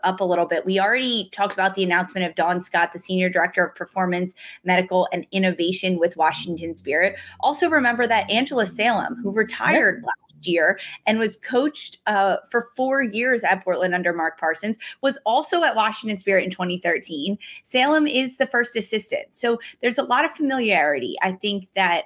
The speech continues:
Speaker 1: uh, when it, you look at a player like Angela Salem that is now retired as a coach, who better for her to learn from than someone like Mar-, Mark Parsons, right? As coming back in and having that familiarity. So Washington's bulking up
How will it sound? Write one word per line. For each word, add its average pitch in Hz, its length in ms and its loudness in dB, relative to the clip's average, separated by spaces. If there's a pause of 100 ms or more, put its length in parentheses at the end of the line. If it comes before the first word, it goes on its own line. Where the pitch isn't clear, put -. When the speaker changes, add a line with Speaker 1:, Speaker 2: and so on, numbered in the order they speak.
Speaker 1:
uh, 185 160 -2
when 180 480 -2 (360)
it, - 200 0
you 202 160 -2
look 233 160 2
at 214 80 2
a 208 40 0
player 220 380 2
like 180 240 0
Angela 175 320 -2
Salem 170 500 -2
that 165 140 0
is 170 140 -4
now 190 160 4
retired 175 480 2
as 170 240 0
a 147 60 -6
coach, 208 320 -2 (400)
who 269 180 0
better 233 320 2
for 196 180 0
her 214 120 0
to 202 80 4
learn 185 320 0
from 160 260 -2
than 160 140 -6
someone 170 280 -4
like 143 220 -4
Mar-, 151 160 0 (140)
Mark 175 280 0
Parsons, 156 460 -2
right? 160 240 -2
As 160 340 0 (280)
coming 196 260 0
back 175 260 0
in 170 160 -2
and 156 120 -6
having 180 300 0
that - 300 0
familiarity. 156 720 -2
So 214 300 -2 (300)
Washington's 302 540 0
bulking 226 400 0
up - 300 0